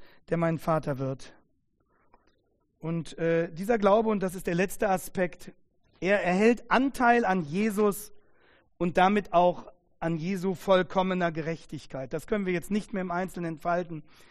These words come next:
Das ist dann, ähm, das Thema von Römer vier. Sie, wir haben über die Homepage unserer Gemeinde eine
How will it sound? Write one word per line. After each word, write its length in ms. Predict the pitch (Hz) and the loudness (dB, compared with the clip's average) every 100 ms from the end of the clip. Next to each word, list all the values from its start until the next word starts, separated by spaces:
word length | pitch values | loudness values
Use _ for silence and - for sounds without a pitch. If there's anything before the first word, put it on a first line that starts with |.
| _ _ _ | _ _ _
Das 180 | - 175 | -4 -2
ist 180 | 190 - | -2 0
dann, 320 | 185 180 170 175 | 2 2 0 -2
ähm, 400 | 165 160 160 160 | 0 0 -2 -6
das 180 | 160 - | -10 -6
Thema 300 | 214 214 196 | 0 2 2
von 200 | 208 190 | 0 -2
Römer 300 | 185 185 175 | 2 2 2
vier. 540 | - 202 214 214 196 - _ _ _ _ _ | -2 2 2 2 0 -8 _ _ _ _ _
Sie, 260 | - 160 - | -8 -8 -6
wir 160 | 139 | -4
haben 320 | 180 214 202 165 | 0 0 -2 -6
über 380 | 165 165 175 | -4 0 0
die 100 | 156 | 0
Homepage 360 | 175 240 220 - | 0 0 -2 -4
unserer 240 | 196 180 | -6 -4
Gemeinde 420 | 165 170 190 208 185 | -4 -2 -2 0 0
eine 300 | 165 156 | -2 -4